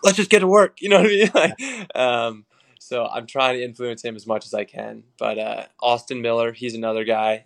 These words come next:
um, younger guy, D two. Nobody really knows his name yet.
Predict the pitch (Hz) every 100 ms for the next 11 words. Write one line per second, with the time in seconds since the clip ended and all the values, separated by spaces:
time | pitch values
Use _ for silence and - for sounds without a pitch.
0 | - 110 107 107 107 110 117 113 110 110
1 | 110 110 107 113 113 - 117 113 113 110
2 | - 113 117 117 117 113 110 110 110 113
3 | 110 113 110 107 110 107 110